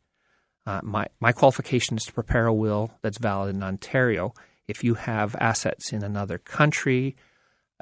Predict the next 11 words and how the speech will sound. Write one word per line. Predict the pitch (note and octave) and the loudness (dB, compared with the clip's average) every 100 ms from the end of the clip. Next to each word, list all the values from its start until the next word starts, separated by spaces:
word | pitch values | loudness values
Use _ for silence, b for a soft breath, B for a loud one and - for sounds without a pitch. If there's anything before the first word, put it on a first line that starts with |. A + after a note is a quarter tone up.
| - | -12
then | - C3 A2+ G#2 | -10 -2 0 0
you | G2+ B2 D3 | 0 2 2
may | C3 A#2+ | 2 0
want | A#2+ A2 - - | 0 -2 -4 -8
to | |
consult | - A#2+ - G2+ - | -14 -10 -4 -4 -2
a | |
lawyer | G2+ G2+ G2+ - | -4 -2 -2 -4
in | A2+ G2+ G#2 | -8 -10 -4
that | A2 G#2 - | -2 -2 -4
country | - G#2 - G2 | -6 -4 -4 -6